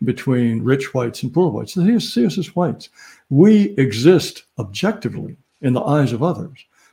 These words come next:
but until we exist subjectively and recognize that, like it or not, we have become a tribe. We've become a tribe that grew out of tribes that came from Europe that may have fought each other there. But here, unless we recognize our commonalities in the face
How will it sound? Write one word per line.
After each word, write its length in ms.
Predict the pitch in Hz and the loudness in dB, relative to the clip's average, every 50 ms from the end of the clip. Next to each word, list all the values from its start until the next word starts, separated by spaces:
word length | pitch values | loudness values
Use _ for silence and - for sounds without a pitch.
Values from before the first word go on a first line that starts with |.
| - | -2
but 100 | - 139 | 0 2
until 280 | 143 135 135 - 156 139 | 2 2 2 4 4 4
we 200 | 127 135 151 160 | 6 8 8 8
exist 520 | 147 113 101 127 131 117 - - - - | 6 6 2 -2 -2 -2 -4 -8 -12 -6
subjectively 760 | - 165 180 185 139 - 113 107 - - - _ 131 104 - 123 _ _ _ _ - | -2 0 0 0 0 -4 -6 -8 -12 -20 -20 _ -14 -14 -14 -14 _ _ _ _ -6
and 140 | 120 117 117 | -4 -2 0
recognize 600 | 131 143 139 143 - 107 107 123 120 120 120 113 127 | 0 0 0 -2 -6 -6 -4 -4 -4 -2 -4 -4 -4
that, 120 | 131 - | -4 -2
like 220 | 120 127 143 156 156 | 0 -2 -2 -2 -2
it 60 | - | -2
or 80 | 139 139 | -2 0
not, 380 | 156 202 196 135 - - - _ - | 2 2 0 0 -2 -8 -12 _ -2
we 100 | 139 139 | 2 2
have 160 | 139 139 135 - | 2 2 0 -4
become 320 | 139 - - - 214 170 | -8 -8 -2 0 2 2
a 60 | 120 | 2
tribe. 420 | - - - - 123 - 117 - - _ _ _ _ - - | -2 -6 -8 -8 -10 -10 -10 -14 -18 _ _ _ _ -6 -6
We've 140 | 127 120 | -4 0
become 280 | 123 131 - - 214 233 | 0 -2 0 2 2 2
a 40 | 208 | 2
tribe 320 | - - 131 127 123 113 117 | 2 0 -2 -2 -2 -2 -4
that 160 | 123 113 104 | -6 -6 -6
grew 360 | 104 123 160 180 160 - - | 2 6 6 6 6 4 0
out 300 | 135 139 127 120 117 - - | -2 -2 -2 -2 -6 -8 -10
of 160 | 123 104 - | -12 -12 -12
tribes 420 | - - - 135 131 127 123 107 - | -12 -6 -2 -2 0 0 -2 -4 -6
that 140 | - - - | -10 -12 -8
came 220 | - 143 131 123 | -4 -2 -2 -2
from 180 | 117 - 117 113 | -2 -4 -2 4
Europe 380 | 143 180 180 127 98 - - _ - - _ _ | 4 4 4 4 0 -2 -8 _ -20 -20 _ _
that 160 | - 143 - 135 | -4 -2 2 4
may 200 | 139 156 208 220 | 6 6 6 6
have 180 | 175 190 185 - | 4 4 0 0
fought 240 | - 220 254 240 | 0 0 2 2
each 180 | 190 135 - - | 2 0 0 -2
other 200 | 123 117 123 127 | -2 -2 0 0
there. 400 | 131 185 226 170 107 101 - - _ _ _ _ _ _ - | 2 2 2 2 0 -4 -8 -12 _ _ _ _ _ _ -4
But 380 | 107 127 139 135 - - - _ | 2 4 4 4 4 2 -6 _
here, 500 | - - 226 285 262 120 - - 113 - _ _ _ - | -4 0 2 2 2 2 0 -4 -10 -16 _ _ _ -6
unless 480 | 135 123 127 131 143 175 196 190 - - | -2 0 2 2 2 2 2 -2 0 0
we 80 | 165 | 0
recognize 640 | 151 151 151 147 147 - 127 117 127 127 127 120 120 123 | 2 2 2 0 -2 -6 -4 -2 -2 -2 -2 -4 -4 -4
our 140 | 120 117 | -6 -8
commonalities 800 | 120 - - 127 117 117 117 127 156 185 160 113 107 107 101 - | -8 -8 -6 -4 -4 -2 -2 -4 -4 -4 -4 -6 -6 -8 -8 -8
in 80 | 110 107 | -10 -10
the 60 | - | -2
face 380 | - 156 151 139 - - - | 2 4 4 4 2 -2 -12